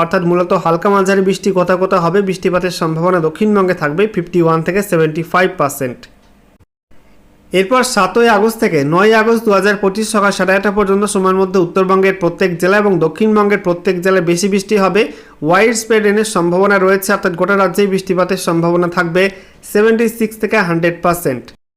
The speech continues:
সর্বশেষে আমরা দেখে নেব গত চব্বিশ ঘন্টায় পশ্চিমবঙ্গের উত্তর থেকে দক্ষিণে কোন কোন জেলায় কেমন কী বৃষ্টিপাত রেকর্ড হয়েছে। তো দেখতে পাচ্ছেন উত্তরবঙ্গে কালিম্পংয়ে পঁয়ত্রিশ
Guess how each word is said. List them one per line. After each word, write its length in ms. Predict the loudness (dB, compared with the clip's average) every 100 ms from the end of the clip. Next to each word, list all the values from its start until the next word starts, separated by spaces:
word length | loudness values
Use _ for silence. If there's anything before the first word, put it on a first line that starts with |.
| _ -20 -20 -12
সর্বশেষে 600 | -2 0 0 0 0 0
আমরা 220 | 2 2 2
দেখে 160 | 2 2
নেব 160 | 2 2 2
গত 120 | 0 0
চব্বিশ 280 | 0 0 -2 0
ঘন্টায় 300 | 0 2 0
পশ্চিমবঙ্গের 520 | -2 0 0 2 2 0
উত্তর 180 | 0 -2
থেকে 140 | 0 0
দক্ষিণে 300 | 0 0 0 2
কোন 100 | 0 0
কোন 140 | 0 2
জেলায় 240 | 2 2 0 -8 -20 -6
কেমন 240 | 0 2 2
কী 100 | 0
বৃষ্টিপাত 480 | 0 0 0 2 2 2
রেকর্ড 240 | 2 0 2
হয়েছে। 280 | 0 0 -6 -8 -16 -20 -20 -8
তো 40 | -2
দেখতে 180 | -2 0
পাচ্ছেন 260 | 0 2 2 0
উত্তরবঙ্গে 480 | 2 2 2 2 2 2
কালিম্পংয়ে 500 | 2 2 2 2 0 2
পঁয়ত্রিশ 380 | 0 0 -2